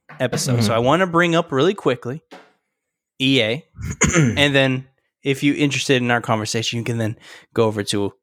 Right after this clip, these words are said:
Speaker 1: the other video. Alex, E A.
Speaker 2: Mm.
Speaker 1: Three games we know about, right?
Speaker 2: Yep.
Speaker 1: Dragon Age four, Mass Effect four, and Skate.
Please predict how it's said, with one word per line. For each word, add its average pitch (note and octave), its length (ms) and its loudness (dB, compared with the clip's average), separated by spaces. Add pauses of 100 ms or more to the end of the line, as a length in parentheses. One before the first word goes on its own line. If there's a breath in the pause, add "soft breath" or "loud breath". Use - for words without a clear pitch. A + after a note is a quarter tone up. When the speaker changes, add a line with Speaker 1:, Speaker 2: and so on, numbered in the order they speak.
Speaker 1:
the G#2 160 -2
other F2+ 240 -4 (360)
video. F#2+ 600 -6
Alex, G#2+ 400 0
E C3 180 2
A. F#2+ 120 -6 (1040 loud breath)
Speaker 2:
Mm. G#2 400 0 (1400 soft breath)
Speaker 1:
Three E3+ 300 0
games D#3+ 300 0
we C3+ 80 0
know A2 160 -6
about, E2+ 300 -12
right? A#2 220 -6 (500 loud breath)
Speaker 2:
Yep. F#2+ 260 -4
Speaker 1:
Dragon C3+ 320 4
Age C3+ 180 0
four, A#2 360 0 (340 soft breath)
Mass A2 240 -4
Effect - 520 -8
four, G#2+ 460 -6 (560 soft breath)
and A#2 180 -8
Skate. - 320 -6